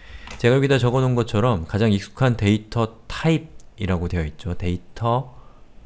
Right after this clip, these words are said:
타입입니다. 이걸 한국어로는,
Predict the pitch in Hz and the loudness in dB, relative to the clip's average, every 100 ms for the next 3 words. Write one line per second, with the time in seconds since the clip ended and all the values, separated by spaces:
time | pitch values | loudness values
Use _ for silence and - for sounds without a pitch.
0 | - - 156 147 - 98 80 76 - - | -12 -4 -2 -4 -6 -8 -6 -10 -14 -20
1 | - - - 101 110 110 - - - - | -20 -20 -6 2 4 4 0 -14 -20 -20
2 | - - - - - 143 139 117 92 78 | -20 -20 -20 -18 -4 -2 0 0 0 0
3 | 82 143 | -2 -4